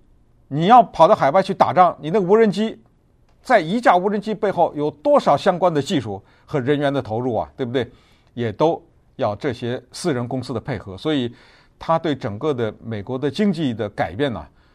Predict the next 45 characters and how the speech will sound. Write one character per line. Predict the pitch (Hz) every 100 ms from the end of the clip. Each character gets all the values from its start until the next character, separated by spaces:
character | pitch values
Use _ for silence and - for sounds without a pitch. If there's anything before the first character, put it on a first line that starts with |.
| _ _ _ _
是 | - 127 110 - _
非 | - 220
常 | 113 113
大 | 120 110
的。 | 73 - _ _ _ _ _ _ _ _ _ -
那 | 160
么 | 147
对 | - 175
于 | 135 143 156 160 143 _ _ _ _
美 | - 135
国 | 120 147
的 | 160 156 127
人 | 104 143
民 | 160
的 | 156
生 | 156 262
活 | 240 131 131 -
又 | 160
是 | -
什 | 120 117
么 | 127
影 | 120 127
响 | 90 80
呢？ | 92 - _ _ _ _ _ _ _ _ _ _
首 | - - 127
当 | 117 165
其 | - 147
冲 | 165
的、 | 160 - _ _ _ _ _ _ _ _
比 | 127 113
一 | 131 214
切 | - 262 139 - _
都 | 127
大 | 117 120 76
的， | - - _ _ _ _ _ _ _ _ _
就 | _ 147 104
是 | - 101 -
个 | - 120
人 | 92 101
隐 | 73
私。 | - 98 - _ _ _ _ _ _ _ _ _ _ -
其 | -
实 | 185 202
我 | 123
们 | 110 143 165